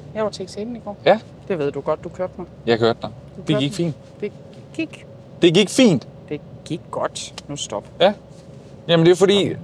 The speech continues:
Speaker 2: Lasse
Speaker 1: holder.
Speaker 2: skældte dig også lidt ud,
Speaker 1: Ja.
Speaker 2: da du fik ros.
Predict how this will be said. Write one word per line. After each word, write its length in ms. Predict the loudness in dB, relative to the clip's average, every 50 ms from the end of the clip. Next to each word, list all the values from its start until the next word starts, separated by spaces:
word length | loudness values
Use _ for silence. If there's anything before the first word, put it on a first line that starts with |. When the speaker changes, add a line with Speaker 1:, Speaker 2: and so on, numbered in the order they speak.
| -14 -16 -10 -2 2
Speaker 2:
Lasse 160 | 4 4 4
Speaker 1:
holder. 140 | 4 0 0
Speaker 2:
skældte 240 | 2 2 2 4
dig 80 | 4 4
også 160 | 4 4 4
lidt 100 | 4 4
ud, 120 | 4 4 2 0 -8 -16 -18 -18 -18 -18 -18
Speaker 1:
Ja. 40 | -16 -10 -2 0
Speaker 2:
da 80 | 2 2
du 60 | 2
fik 200 | 2 0 2 4
ros. 380 | 4 4 4 2 -4 -10 -14